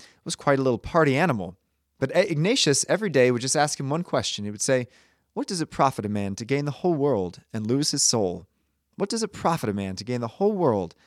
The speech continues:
and lose his soul?" And day after day, month after month, he would ask that question to Francis.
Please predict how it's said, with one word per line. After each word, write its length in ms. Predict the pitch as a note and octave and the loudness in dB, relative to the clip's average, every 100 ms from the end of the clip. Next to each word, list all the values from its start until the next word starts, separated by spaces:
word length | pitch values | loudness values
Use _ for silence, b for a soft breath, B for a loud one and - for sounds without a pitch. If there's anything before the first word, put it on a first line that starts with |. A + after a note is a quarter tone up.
| b G#2+ | b -10
and 140 | G#2+ | 0
lose 240 | C#3 E3 | 0 2
his 140 | - D3+ | 0 0
soul?" 400 | C#3 G#2 F#2 - _ b b b b b | 0 0 -2 -6 _ b b b b b
And 120 | B2 | -2
day 200 | C#3+ G3+ | 4 4
after 200 | G#3 - | 4 0
day, 300 | D3 C3+ B2+ | 4 6 6
month 260 | B2 D#3 F#3+ | 6 0 2
after 240 | E3 - | 0 0
month, 300 | B2 A2 G#2 | -2 -2 -2
he 60 | B2+ | 0
would 100 | A#2 | 2
ask 220 | C3+ - | 2 0
that 120 | C3 | -4
question 300 | - G#3+ - | 0 -2 0
to 60 | A#2+ | -4
Francis. 560 | - A3+ - G2 - | -2 -2 -2 -2 -4